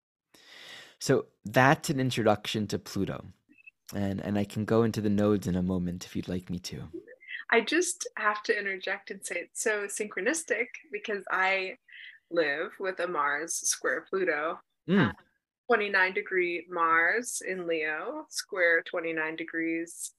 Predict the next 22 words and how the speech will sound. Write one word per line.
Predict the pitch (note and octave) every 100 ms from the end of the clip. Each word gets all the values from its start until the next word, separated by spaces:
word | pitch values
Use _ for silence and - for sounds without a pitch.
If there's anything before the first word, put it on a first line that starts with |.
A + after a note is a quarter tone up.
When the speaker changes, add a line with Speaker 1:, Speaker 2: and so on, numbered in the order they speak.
| _
Speaker 2:
Pluto | F#3 E3+ E3 E3+ - -
in | G3+
Scorpio. | - - D#4+ F4+ C4+ B3 D#4+
Speaker 1:
That's, | D#4+ E4+ -
that's | - -
you? | D3 F3+ - _ _ - -
Speaker 2:
Yes. | B3 A3 F#3 B3 - C5
Speaker 1:
Yeah. | G#2 F2+
Speaker 2:
<laughs> | - - _ _ _ - - -
Speaker 1:
Great. | - E3+ F3+ - -
Speaker 2:
I | B3
feel | C4+ C4+
like | A#3+ A#3+
you |
just | - F3+ F3
Speaker 1:
Okay. | F#3+
Speaker 2:
described | - - G3+ G#3 G#3 F#3
my | E3+
whole | E3+ - F#3
personality | F#3 G3 F3+ - F3 F#3+ F#3 - -
in | E3+
the | E3+ E3 E3